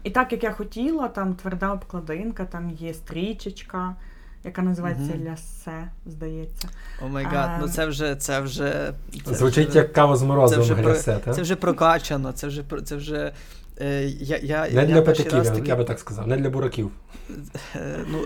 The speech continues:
Speaker 2: це з-, е, бо мені здається, що, що, що мода на це з'явилася десь в, е, ну, десь, е, е, ну,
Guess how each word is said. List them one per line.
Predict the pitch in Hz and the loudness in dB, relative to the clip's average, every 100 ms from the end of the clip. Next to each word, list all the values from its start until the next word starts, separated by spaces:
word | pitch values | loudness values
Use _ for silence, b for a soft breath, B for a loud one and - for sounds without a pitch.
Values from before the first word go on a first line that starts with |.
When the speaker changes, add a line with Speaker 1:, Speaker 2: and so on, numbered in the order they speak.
| 135 | -4
Speaker 2:
це | 151 147 | -4 -4
з-, | 147 | -4
е, | 147 147 143 139 B B B | -4 -2 -4 -6 B B B
бо | - 143 | -4 -2
мені | 160 | -2
здається, | 180 202 185 | -2 -4 -6
що, | - 160 - | -6 -6 -6
що, | - 160 151 147 | -6 -2 -2 -2
що | 139 151 | -2 0
мода | 143 151 180 190 180 165 156 | 2 2 2 0 0 -2 -4
на | 151 | -6
це | 151 165 170 | -4 -4 -4
з'явилася | 151 143 160 170 - | -4 -2 -2 -2 -4
десь | 151 160 156 151 143 | -4 -4 -6 -10 -8
в, | 151 | -4
е, | 160 160 - b b b b b - - - - - 156 147 147 | -2 -4 -8 b b b b b -18 -16 -16 -16 -14 -10 -8 -6
ну, | 151 | -6
десь, | 165 156 160 | -6 -4 -4
е, | 151 - 151 - | -4 -2 -4 -4
е, | 156 | -4
ну, | 160 147 | -4 -4